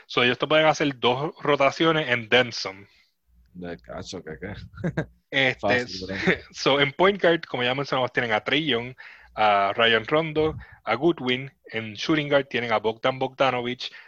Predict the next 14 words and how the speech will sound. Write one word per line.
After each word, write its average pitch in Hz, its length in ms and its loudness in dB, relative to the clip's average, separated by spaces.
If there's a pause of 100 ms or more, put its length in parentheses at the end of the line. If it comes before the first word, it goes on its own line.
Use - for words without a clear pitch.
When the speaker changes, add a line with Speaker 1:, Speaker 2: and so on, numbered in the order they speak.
(160)
Speaker 1:
a 104 240 2
Kevin 110 280 -2
Huerter 143 520 -2 (320)
y 113 160 -2
a, 98 600 0
a - 600 -2
Don. 147 420 2 (240)
Tienen 113 260 0
a 107 100 2
Cam 110 200 -2
Reddish 151 560 -4
en 117 200 -6
small 113 260 -8
forward 156 400 -2